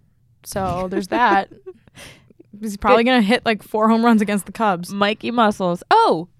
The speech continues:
Speaker 2: were we gonna do a wine pairing?
Speaker 1: Yeah, we should do a wine pairing.
Speaker 2: Okay, so our new thing is that we're gonna pair baseball series with wines.
Speaker 1: Yes.
Speaker 2: Um, also, M L B has a wine partnership. I have had the Red Sox wine before. I,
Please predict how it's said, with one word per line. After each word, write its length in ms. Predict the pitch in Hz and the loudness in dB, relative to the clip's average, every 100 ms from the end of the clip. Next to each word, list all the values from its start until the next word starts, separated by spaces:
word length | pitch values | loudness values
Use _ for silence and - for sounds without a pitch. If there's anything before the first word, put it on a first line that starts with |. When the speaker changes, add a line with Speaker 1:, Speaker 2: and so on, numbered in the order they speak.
| - | -6
Speaker 2:
were 120 | 294 | -2
we 100 | 311 | 0
gonna 180 | 403 392 | -2 0
do 140 | 370 | 0
a 40 | 339 | 0
wine 260 | 262 254 269 | 0 -2 -2
pairing? 320 | 311 320 381 392 | -4 -4 -8 2
Speaker 1:
Yeah, 300 | 240 233 214 | 6 6 6
we 100 | 226 | 2
should 140 | 247 | 0
do 100 | 311 | 2
a 60 | 240 | 2
wine 280 | 185 180 | 2 -4
pairing. 320 | 185 67 64 202 | -6 -6 -4 -4
Speaker 2:
Okay, 220 | 208 170 | -2 -4
so 200 | - 214 | -2 0
our 80 | 226 | 0
new 160 | 277 370 | 0 -2
thing 360 | 220 185 175 | 0 0 -2
is 140 | - 185 | -6 -4
that 100 | 175 | -2
we're 100 | 196 | -2
gonna 140 | 185 | -6
pair 480 | 180 - 208 202 196 _ _ _ | -6 -4 0 0 -2 _ _ _
baseball 340 | 208 202 - 185 | 0 0 0 -4
series 540 | - 170 160 156 175 | 0 -2 0 -4 -2
with 200 | 160 - | -2 0
wines. 560 | 160 117 127 190 - - - | -2 -2 -4 -8 -10 -16 -4
Speaker 1:
Yes. 460 | 214 - - - 254 | -4 -4 -10 -6 2
Speaker 2:
Um, 260 | 202 190 - | 4 4 4
also, 420 | 262 294 226 165 - | 2 4 0 2 0
M 140 | 214 | 2
L 80 | 214 | 0
B 180 | 202 185 | 0 -4
has 420 | - 262 302 233 - | 2 2 4 0 -2
a 120 | 185 | -2
wine 680 | 170 160 151 147 151 151 - _ _ _ - | 2 2 2 0 -4 -6 -10 _ _ _ -2
partnership. 580 | - 240 185 170 151 160 147 | 2 2 2 -2 -2 -2 2
I 100 | 180 | 2
have 100 | 175 | 2
had 360 | 226 247 254 | 2 2 4
the 80 | 214 | 2
Red 220 | 196 190 | 2 0
Sox 280 | 196 170 - | 0 -4 -2
wine 220 | 170 156 | 0 0
before. 540 | 151 151 156 143 156 175 - _ _ _ _ _ _ - | -2 -4 0 0 0 -4 -10 _ _ _ _ _ _ -14
I, 340 | - - - | -10 -8 -10